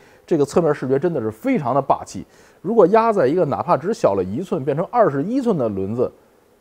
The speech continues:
的视觉层面来说的话，这个车就不协调了，这么大的一个车身，我就不让后期老师给大家做一个缩小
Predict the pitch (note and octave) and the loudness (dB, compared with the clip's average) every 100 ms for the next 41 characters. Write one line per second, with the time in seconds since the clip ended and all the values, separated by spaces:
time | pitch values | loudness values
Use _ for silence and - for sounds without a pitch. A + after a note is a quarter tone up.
0 | _ A#2 - - A3 C#3 B2 A2+ G#2 F#2 | _ 0 0 2 6 6 4 -2 -2 -2
1 | A2+ F#2+ F2+ - A#2 G2+ A#2 G#2 - A#2 | -4 -4 -6 -4 -4 -4 -4 -2 -4 -8
2 | - G2+ A#2 G#2 E2 D#2+ A2 F#2+ D#2+ D#2 | -8 -4 -4 -4 -8 -6 -6 -4 -6 -6
3 | E2 - G2 E2+ D#2+ - - _ - G3+ | -10 -8 -10 -10 -14 -16 -20 _ -6 -2
4 | G#3 - E3+ F3 A2 - _ _ - C3+ | -2 0 2 2 0 -6 _ _ 2 4
5 | D#3+ F#2+ C3+ A2 A2 - D#3 A#2+ C3 B2 | 4 2 -2 -2 -2 2 4 4 4 0
6 | - D#3+ - | 2 2 4